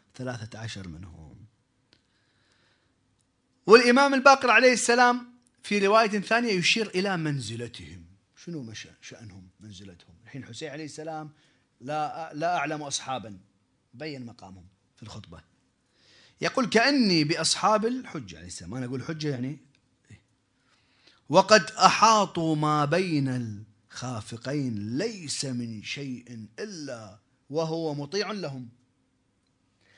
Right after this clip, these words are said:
يعني الإمام يعطيهم سلطة، أو الله سبحانه وتعالى يجعل لهم سلطة، كل شيء في الكون يكون طيع لهم.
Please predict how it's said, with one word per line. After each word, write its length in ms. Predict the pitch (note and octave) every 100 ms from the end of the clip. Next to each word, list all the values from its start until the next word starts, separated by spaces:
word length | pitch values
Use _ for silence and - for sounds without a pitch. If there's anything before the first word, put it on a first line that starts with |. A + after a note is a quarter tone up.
| _ -
يعني 480 | D#3+ F3 E3+ E3 E3
الإمام 640 | E3 E3+ F#3 A#3 G3+ D#3
يعطيهم 500 | D#3 C#3+ - B3 G3+
سلطة، 720 | E3+ - C4 F#3 F3 F3 F3 _ _ _ _ _ _ _
أو 200 | E3+ E3
الله 220 | E3 F#3+ F#3+
سبحانه 420 | E3+ D3+ G3 F#3+
وتعالى 420 | D#3 F3 G3 E3+
يجعل 380 | G3 E3+ F3 G3+
لهم 220 | G#3 F#3+
سلطة، 580 | - C#4 C4 C4 C#4+ - - _ -
كل 260 | - E4+ B3
شيء 240 | C4 A#3
في 80 | A3
الكون 300 | G3+ C4 C4
يكون 160 | G#3+
طيع 300 | F#3+ F#3 D#3+
لهم. 280 | B2 G#2+ F#2